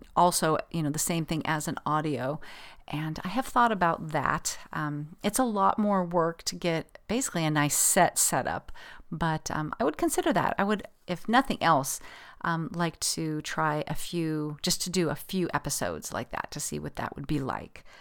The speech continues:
Um, but if you have any ideas, I am open to those. Um, so I always like to hear from you on that.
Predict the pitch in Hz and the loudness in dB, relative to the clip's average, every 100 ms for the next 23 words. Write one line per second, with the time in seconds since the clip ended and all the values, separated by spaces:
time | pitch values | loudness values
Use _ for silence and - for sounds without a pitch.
0 | - - - 156 160 185 247 269 294 - | -20 -20 -10 -6 -2 -2 2 4 4 4
1 | 202 214 220 196 202 214 285 339 - 175 | 2 2 4 2 4 2 2 0 0 0
2 | 170 156 - 190 196 180 180 262 - - | 0 -2 0 0 2 2 2 0 -4 -8
3 | - - - 170 165 165 - 165 - 170 | -18 -20 -10 -6 -6 -6 -6 -6 -4 -4
4 | 180 156 151 160 165 - 160 160 156 151 | -4 -8 -10 -12 -12 -10 -8 -8 -6 -6
5 | 151 151 | -6 -8